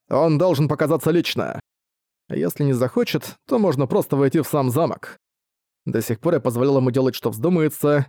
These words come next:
и это принесло свои плоды. Он совершил весьма дерзкий шаг. Больше не могу упустить его.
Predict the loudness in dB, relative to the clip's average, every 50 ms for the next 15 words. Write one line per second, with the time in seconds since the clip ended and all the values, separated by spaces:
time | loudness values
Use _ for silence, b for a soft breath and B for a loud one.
0 | _ _ -4 -2 0 0 0 -2 -2 0 0 0 0 0 0 -2 0 0 0 0
1 | 0 2 0 0 2 2 2 2 2 0 _ _ _ _ _ _ _ _ -2 0
2 | 0 0 0 0 -2 0 0 0 0 0 0 0 0 0 0 2 2 2 0 0
3 | -2 -4 -4 -4 -2 -2 -4 -4 -4 -10 -18 -20 -20 _ _ _ _ _ _ -8
4 | -4 -2 0 0 0 0 0 0 2 2 2 2 2 0 2 0 -2 -2 0 -2
5 | -2 0 -2 -2 -2 -2 -4 -4 -6 -10